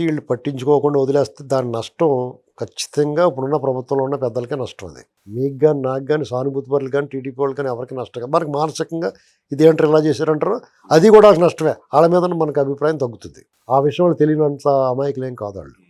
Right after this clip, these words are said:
వాళ్ళకి తెలుసు ఆ విషయం. క్రెడిబిలిటీ ఫ్యాక్టర్ ఇది. ఇప్పుడు ఈ ప్రభు-, నిజంగా అభిమానులు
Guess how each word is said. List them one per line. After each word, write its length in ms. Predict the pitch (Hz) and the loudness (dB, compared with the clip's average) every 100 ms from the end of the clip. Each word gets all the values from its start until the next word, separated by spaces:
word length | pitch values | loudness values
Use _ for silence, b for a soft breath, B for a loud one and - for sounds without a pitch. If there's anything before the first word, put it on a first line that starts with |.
| - | -20
వాళ్ళకి 200 | 107 - | -20 -18
తెలుసు 240 | 110 110 | -18 -14
ఆ 20 | 101 | -16
విషయం. 340 | 92 - _ _ _ _ _ _ | -16 -20 _ _ _ _ _ _
క్రెడిబిలిటీ 460 | 135 131 139 127 143 - _ _ - | -4 -2 -2 -2 -6 -8 _ _ -8
ఫ్యాక్టర్ 300 | 117 - 104 | -8 -8 -14
ఇది. 200 | - - _ _ _ - | -14 -20 _ _ _ -16
ఇప్పుడు 240 | 127 165 175 165 | -6 0 2 2
ఈ 20 | |
ప్రభు-, 340 | 147 147 160 - 147 139 | 2 4 2 0 -8 -4
నిజంగా 280 | 147 202 196 | 0 6 6
అభిమానులు 540 | 165 170 175 170 165 | 6 4 2 2 -2